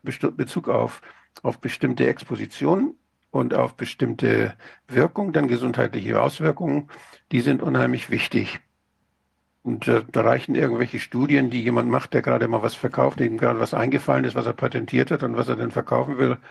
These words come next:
die reichen überhaupt nicht aus, um solche tiefgreifenden Expositionen bei Menschen, wie die, wie es, wie es diese Impfungen sind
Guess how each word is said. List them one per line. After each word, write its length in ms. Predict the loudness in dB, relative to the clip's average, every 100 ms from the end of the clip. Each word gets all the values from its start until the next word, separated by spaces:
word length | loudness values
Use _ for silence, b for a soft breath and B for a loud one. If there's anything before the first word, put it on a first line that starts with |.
| B B _
die 80 | -8
reichen 380 | 0 0 0 -6
überhaupt 560 | -2 2 4 2 0
nicht 180 | -4 -2
aus, 360 | 0 0 -2 -10 b _ -12
um 140 | -6
solche 340 | 0 0 0
tiefgreifenden 1200 | -2 0 -2 -2 2 2 0 -4 -2 0 0 -2 B B B
Expositionen 840 | -4 -4 -2 0 0 0 2 2 2
bei 140 | 2
Menschen, 400 | 2 0 -4 -6
wie 80 | -4
die, 160 | -2 0
wie 120 | -2
es, 280 | 0 -4 -2
wie 120 | -2
es 180 | -2 -8
diese 220 | -4 -2
Impfungen 480 | -2 -4 -6 -4 -2
sind 260 | -2 -2